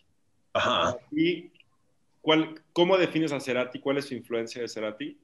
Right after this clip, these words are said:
Speaker 2: Y específicamente, él dice que el mejor disco que grabó fue Fuerza Natural.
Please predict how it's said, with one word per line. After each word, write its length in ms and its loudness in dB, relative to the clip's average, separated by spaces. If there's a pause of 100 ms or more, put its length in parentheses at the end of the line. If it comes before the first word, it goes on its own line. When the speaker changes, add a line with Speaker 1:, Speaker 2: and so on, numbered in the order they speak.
Speaker 2:
Y 260 2
específicamente, 1120 -2
él 180 -2
dice 300 -6
que 80 -8
el 80 -6
mejor 280 -6
disco 180 -6
que 100 -12
grabó 280 -4
fue 180 -6
Fuerza 260 -6
Natural. 380 -10